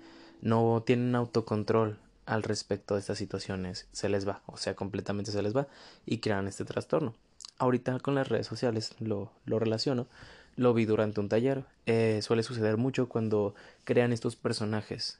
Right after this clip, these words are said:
estos personajes del mundo del internet que siguen siendo ellos, pero realmente son personas muy diferentes a lo que es en la realidad. Fuera de la pantalla, fuera de las cámaras,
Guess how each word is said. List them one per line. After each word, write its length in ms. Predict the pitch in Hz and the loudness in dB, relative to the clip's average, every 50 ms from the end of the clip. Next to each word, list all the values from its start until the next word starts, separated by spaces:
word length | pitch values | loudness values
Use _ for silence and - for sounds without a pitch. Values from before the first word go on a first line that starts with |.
| _ - | _ -8
estos 200 | 101 - 117 110 | -6 -4 -4 -2
personajes 480 | - 120 113 113 110 113 113 - 127 | -2 -2 0 0 0 0 0 0 -2
del 100 | 123 120 | 0 0
mundo 420 | 110 110 110 110 107 113 110 113 - - - - - - - - - - - - | 0 0 0 0 2 0 0 0 -4 -12 -20 -20 -20 -20 -20 -20 -20 -16 -4 2
del 160 | 151 147 147 | 2 4 4
internet 640 | 147 143 135 147 143 139 139 135 123 117 117 - _ - - - _ _ _ | 2 2 2 2 2 2 2 0 0 0 -2 -4 _ -20 -20 -20 _ _ _
que 180 | - 107 107 104 | -2 0 0 0
siguen 340 | - - 120 117 127 127 127 | 0 0 2 2 2 2 2
siendo 320 | 131 131 127 127 127 127 | 2 2 2 2 2 4
ellos, 400 | 120 110 110 110 110 107 - - _ _ - | 4 4 2 2 0 0 -4 -10 _ _ 0
pero 400 | 110 107 107 104 104 101 104 - | 2 2 2 2 0 -2 -2 -2
realmente 500 | - - 113 110 110 117 117 117 113 - | -2 0 2 2 2 2 0 0 0 0
son 180 | 110 - 120 110 | -2 -2 -2 -2
personas 360 | 113 107 110 113 110 107 107 | -2 -2 -2 -2 -2 0 0
muy 160 | 113 120 127 | 2 2 4
diferentes 600 | 131 135 131 - 113 110 104 - - 131 - - - _ | 2 2 0 0 0 0 0 -2 -4 -6 -6 -6 -10 _
a 120 | - 117 | -2 0
lo 160 | 113 110 107 - | 0 0 0 -2
que 80 | - | -4
es 120 | 104 - - | -4 -2 -2
en 140 | 113 113 | 0 0
la 100 | 113 113 | 2 0
realidad. 460 | 110 110 104 101 98 107 123 - 113 - _ - | 0 0 -2 -4 -4 -4 -6 -10 -12 -16 _ -6
Fuera 280 | - - 123 123 135 | 0 2 4 4 4
de 40 | 139 | 4
la 140 | 135 127 - | 2 2 0
pantalla, 400 | - 107 110 - 135 135 139 135 | 0 -2 0 0 0 0 0 -2
fuera 240 | - - 113 107 107 | -2 -2 -2 0 0
de 120 | 113 110 | 0 0
las 260 | 104 98 - - - - - - - - - - | -2 -4 -8 -12 -18 -20 -20 -20 -20 -20 -12 -4
cámaras, 500 | - 135 135 131 131 127 127 123 - | 0 0 2 2 2 0 0 -2 -4